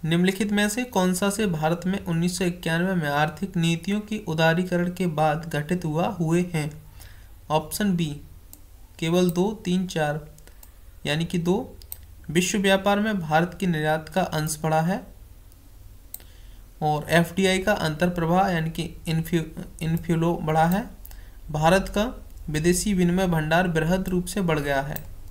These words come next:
भारत ने किस देश के साथ नीली अर्थव्यवस्था समुद्री संसाधन पर सतत विकास हेतु साझेदारी के लिए task force का निर्माण किया है? option B,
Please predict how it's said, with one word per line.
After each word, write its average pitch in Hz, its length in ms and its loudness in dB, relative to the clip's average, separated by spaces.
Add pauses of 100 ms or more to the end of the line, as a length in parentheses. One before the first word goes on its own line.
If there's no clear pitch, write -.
(2750)
भारत 175 420 10
ने 233 120 2
किस 214 300 0
देश 202 220 4
के 208 160 0
साथ 180 440 2 (420)
नीली 190 480 2
अर्थव्यवस्था 208 640 2
समुद्री 170 540 0
संसाधन 170 560 0
पर 160 240 -2
सतत - 560 -2
विकास 175 420 2
हेतु 160 240 -2
साझेदारी 160 600 2
के 190 140 -2
लिए 180 180 2 (220)
task 190 360 6
force 185 220 2
का 196 140 2
निर्माण 165 360 2
किया 175 240 2
है? 247 60 -2
option 175 420 0
B, 160 460 -2